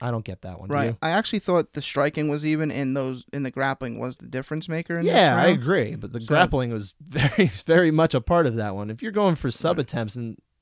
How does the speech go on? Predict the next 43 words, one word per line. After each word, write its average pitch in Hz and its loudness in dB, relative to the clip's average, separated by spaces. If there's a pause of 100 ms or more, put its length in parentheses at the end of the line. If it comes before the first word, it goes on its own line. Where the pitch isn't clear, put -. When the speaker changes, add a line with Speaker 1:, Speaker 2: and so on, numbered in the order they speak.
(120)
Speaker 1:
that 143 -4
was 180 -2
a 147 -2
triangle 160 -2
that, 117 -2 (180)
it 208 2
wasn't 180 2 (260)
the 143 0
tightest 131 -2
triangle 170 2
you 175 2
ever 170 0
saw, 175 0
but 127 -2
it 120 -2
was, 123 -8
it 160 -10
was 127 -6
there. 127 0 (140)
Speaker 2:
She - -2
had, 185 2
yeah, 170 2
she - -6
had 160 0
to 131 -2
worry 143 0
about 127 -2
it. 104 -10
She - -16
couldn't 135 -6
just 120 -12
ignore 127 -6
it. - -10
Speaker 1:
No, 123 -2
for - -10
sure. 98 -8
So, 156 0
uh, 151 2 (380)
any 165 -2
reason 127 -2
that 113 -6
you 113 -8
could 101 -10